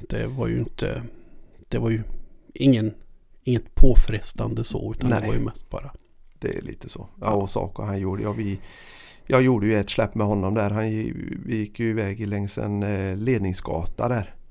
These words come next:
Speaker 2: Och gick ju på färska slag direkt. Så han, han ville ju bara iväg. Så jag kopplade loss där. Eh,
Speaker 1: Mm.
Speaker 2: och så tog det väl en minut så var det upptag. Och sen drev han i en och en halv timme.
Speaker 1: Ja.
Speaker 2: Eh, ner i södra änden av marken och lite grann på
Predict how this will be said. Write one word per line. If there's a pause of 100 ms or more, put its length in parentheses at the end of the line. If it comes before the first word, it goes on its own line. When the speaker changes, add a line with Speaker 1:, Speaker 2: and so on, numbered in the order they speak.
(520)
Speaker 2:
Och
gick
ju
på
färska
slag
direkt.
Så
han,
han
ville
ju
bara
iväg.
Så
jag
kopplade
loss
där. (160)
Eh, (100)
Speaker 1:
Mm.
Speaker 2:
och
så (640)
tog
det
väl (420)
en
minut
så
var
det
upptag.
Och
sen
drev
han
i
en
och
en
halv
timme. (340)
Speaker 1:
Ja. (680)
Speaker 2:
Eh,
ner
i
södra
änden
av
marken
och
lite
grann
på